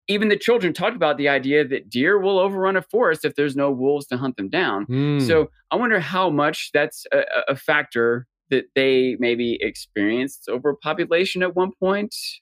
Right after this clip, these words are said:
Speaker 1: Uh, you
Speaker 2: Mm.
Speaker 1: know, especially when you add in magical elements, if that was a way for them to overcome it, if they know that when they are absorbed into the earth, if they have some sort of evidence that they still exist, if,
Speaker 2: Hmm.
Speaker 1: if the living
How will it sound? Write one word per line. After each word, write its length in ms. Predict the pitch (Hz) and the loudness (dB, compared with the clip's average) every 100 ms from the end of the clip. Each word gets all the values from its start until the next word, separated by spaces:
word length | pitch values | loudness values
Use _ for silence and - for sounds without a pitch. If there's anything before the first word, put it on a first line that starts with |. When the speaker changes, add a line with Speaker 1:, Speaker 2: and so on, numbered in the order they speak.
| _ _ _ _ - | _ _ _ _ -2
Speaker 1:
Uh, 340 | 73 123 127 123 | 0 2 2 2
you 120 | 131 | 2
Speaker 2:
Mm. 20 | |
Speaker 1:
know, 300 | 127 127 127 | 2 4 4
especially 640 | 120 - - - 156 165 | 2 -2 -4 -2 0 0
when 100 | 151 | 2
you 80 | 151 | 2
add 200 | 104 135 | 2 2
in 80 | 139 | 2
magical 360 | 123 143 147 143 | 2 0 -2 0
elements, 400 | 120 135 165 175 | 0 0 0 -2
if 100 | - | -4
that 160 | - 117 | -2 0
was 140 | 123 | -2
a 40 | 120 | -2
way 180 | 120 123 | 0 0
for 100 | 117 | -2
them 160 | 117 | -2
to 120 | 113 - | -4 -2
overcome 500 | 110 107 104 - 120 | -2 -2 -4 -2 0
it, 180 | 220 - _ - _ | 0 -6 _ -20 _
if 160 | - 131 | 0 2
they 480 | 127 147 156 151 - | 4 4 4 0 -4
know 520 | 117 110 160 196 104 | 0 2 4 4 2
that 180 | 110 123 | 2 0
when 200 | 113 127 | 2 2
they 120 | 120 117 | 4 4
are 100 | 107 | 2
absorbed 340 | 101 120 113 | 0 0 0
into 240 | 110 104 | -2 -4
the 80 | 104 | -2
earth, 260 | 92 101 87 _ _ _ | 0 0 -2 _ _ _
if 100 | 123 | 0
they 180 | 156 175 | 2 2
have 240 | 139 120 | 2 -2
some 160 | - 120 | -2 -6
sort 200 | - 104 | -4 -4
of 60 | - | -4
evidence 500 | 123 - - - - _ _ | -4 -6 -10 -16 -20 _ _
that 140 | 113 - - | -6 -6 -2
they 160 | 113 101 | 0 0
still 260 | - 117 | -2 -4
exist, 400 | 95 - 65 - - - | -4 -6 -12 -14 -12 -4
if, 240 | 156 120 98 | 0 0 -2
Speaker 2:
Hmm. 60 | 76 - _ | -8 -14 _
Speaker 1:
if 160 | - 131 | -2 0
the 120 | 139 | 0
living 540 | 131 156 143 135 123 | 2 2 2 2 0